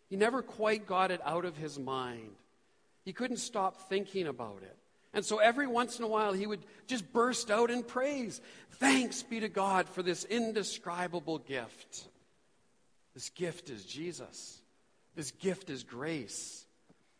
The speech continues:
And sometimes we refer to God's grace as amazing. And here Paul uses the word indescribable. I love that. This indescribable gift, a,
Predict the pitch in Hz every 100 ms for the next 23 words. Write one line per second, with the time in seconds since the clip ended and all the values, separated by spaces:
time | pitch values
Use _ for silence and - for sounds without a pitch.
0 | _ - - 220 196 196 196 185 180 -
1 | 185 180 160 165 160 156 170 170 170 -
2 | - - - 165 151 156 156 165 185 147
3 | 143 139 - - - 220 233 190 208 190
4 | 185 202 202 180 196 175 185 190 190 -
5 | - - _ 208 262 262 247 - - 180
6 | 165 160 143 - 92 69 - _ _ _
7 | _ 180 190 202 180 139 110 78 - -
8 | 185 - - - - 233 254 254 226 -
9 | - 175 170 175 160 147 123 143 117 165